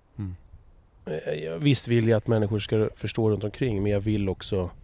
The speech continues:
Speaker 2: lägg-, jag lägger ganska mycket på mig själv, för att jag vet att jag ju, gör ju inte de bästa valen för att de bästa förutsättningarna ska vara.
Speaker 1: Mm.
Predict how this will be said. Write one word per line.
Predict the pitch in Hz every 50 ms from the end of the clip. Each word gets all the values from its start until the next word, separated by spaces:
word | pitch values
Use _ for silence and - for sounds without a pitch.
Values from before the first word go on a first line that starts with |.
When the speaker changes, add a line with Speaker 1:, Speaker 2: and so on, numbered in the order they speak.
| - - - - - - - - - - - - - - - - - - -
Speaker 2:
lägg-, | - 120 117 110 107 - -
jag | 123 120
lägger | 123 127 135 131 127 123
ganska | 120 117 107 - - 113
mycket | 110 117 127 - - 123 113 -
på | - 135 135 123
mig | 113 104
själv, | 92 - 101 92 90 90
för | - 107
att | 101 -
jag | 104 98
vet | 104 101 95 -
att | 101 101
jag | 110 120 117 117 113 113
ju, | 110 113 - - 127 123 127 127 131
gör | 123 123 123 123 127
ju | 123 117
inte | 104 - - - 101 95 92 - - - - - - - - - - -
de | 120 117
bästa | 120 117 107 - - 113
valen | 110 117 117 120 117 113 110 107 98
för | - 110
att | 101 -
de | 107 107
bästa | 117 110 - - - 104
förutsättningarna | - - 113 104 - - - 120 - - - 110 101 90 90 -
ska | - - 101
vara. | 95 95 92 104 113 110 101 90 - - - - - -
Speaker 1:
Mm. | 110 101 95